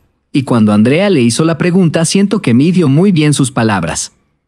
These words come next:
Es un crack en todo sentido. Karen llega a la final con Kevin Alejo antes de los refuerzos.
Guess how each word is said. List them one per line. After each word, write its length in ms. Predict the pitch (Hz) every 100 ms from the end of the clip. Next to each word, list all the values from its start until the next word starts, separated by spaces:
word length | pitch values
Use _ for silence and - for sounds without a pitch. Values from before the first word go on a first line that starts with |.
| -
Es 180 | 143 170
un 120 | 151
crack 320 | 175 185 190
en 120 | 147
todo 240 | 165 185 185
sentido. 540 | 151 127 120 - - _ _ _ _
Karen 320 | 165 202 226
llega 260 | 180 175 175
a 40 |
la 100 | 139
final 400 | - 110 147 180
con 180 | 139 113
Kevin 340 | 156 165 175
Alejo 500 | 147 143 156 180 170 -
antes 360 | 196 208 208
de 100 | 160
los 160 | 117 98
refuerzos. 680 | 80 127 123 104 80 -